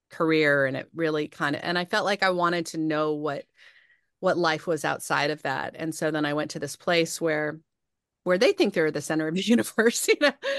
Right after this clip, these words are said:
So then I was a center, you know, then I was, like, in this other place where, you know, everything's different. And, like, the history that I had learned, uh, you know, in school was not, like,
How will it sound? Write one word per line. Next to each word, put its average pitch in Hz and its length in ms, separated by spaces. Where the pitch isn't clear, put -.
So - 120
then 320 140
I 339 80
was 302 160
a 269 140
center, 277 460
you 254 120
know, 233 160
then 240 140
I 277 100
was, 277 220
like, 240 200
in 247 80
this 233 160
other 302 220
place 190 420
where, 190 300
you 226 140
know, 202 120
everything's 190 500
different. 208 500
And, 170 160
like, 170 220
the 214 100
history 233 640
that 180 160
I 180 100
had 185 180
learned, 175 480
uh, 185 40
you 196 180
know, 175 260
in 180 180
school 214 640
was 185 520
not, 185 320
like, 180 260